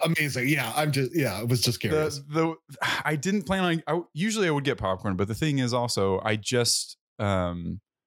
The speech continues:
Speaker 2: went and
Speaker 1: Did you
Speaker 2: saw
Speaker 1: get
Speaker 2: Sh-,
Speaker 1: soda?
Speaker 2: saw Shang-Chi yesterday. <laughs>
Speaker 1: Oh,
Speaker 2: And I had
Speaker 1: wow.
Speaker 2: popcorn
Speaker 1: Okay.
Speaker 2: last night, so I was like, "Oh, I shouldn't get popcorn." And this guy hands me free popcorn. I was like, "God, okay, I'll have some popcorn."
Speaker 1: <laughs>
Speaker 2: I just had popcorn last night. Um,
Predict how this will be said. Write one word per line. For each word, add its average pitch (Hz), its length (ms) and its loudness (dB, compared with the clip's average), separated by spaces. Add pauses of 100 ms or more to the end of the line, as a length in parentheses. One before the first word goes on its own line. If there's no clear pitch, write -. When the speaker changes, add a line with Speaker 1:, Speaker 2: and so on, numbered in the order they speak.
(340)
Speaker 2:
went 113 120 0
and 110 80 -4
Speaker 1:
Did - 80 2
you 123 60 2
Speaker 2:
saw 101 80 2
Speaker 1:
get 104 60 0
Speaker 2:
Sh-, - 140 2
Speaker 1:
soda? 92 300 0
Speaker 2:
saw 101 260 0
Shang-Chi 107 540 0
yesterday. 113 1160 0
<laughs> - 40 -4 (580)
Speaker 1:
Oh, 165 300 2
Speaker 2:
And 175 300 0
I 170 100 2
had 220 220 2
Speaker 1:
wow. - 180 2
Speaker 2:
popcorn 127 180 0 (120)
Speaker 1:
Okay. 110 80 0
Speaker 2:
last 120 340 -2
night, 123 480 0
so 117 200 2
I - 20 2
was 110 120 -2
like, 101 240 0
"Oh, 131 80 -4
I 139 200 0
shouldn't 131 180 -6
get 113 80 -2
popcorn." 107 320 0
And 113 100 2
this 107 120 0
guy 113 160 2
hands 113 180 0
me 104 60 -6
free 113 180 -4
popcorn. 113 280 0
I - 20 -8
was 113 100 0
like, - 80 -14
"God, - 440 -2
okay, 92 200 0
I'll 82 80 -8
have 92 160 -8
some 80 160 -4
popcorn." - 400 -16
Speaker 1:
<laughs> 107 300 2
Speaker 2:
I - 20 -2
just 165 300 -2
had 101 220 0
popcorn 104 440 -6
last - 320 -10
night. - 200 -6 (680)
Um, 92 680 0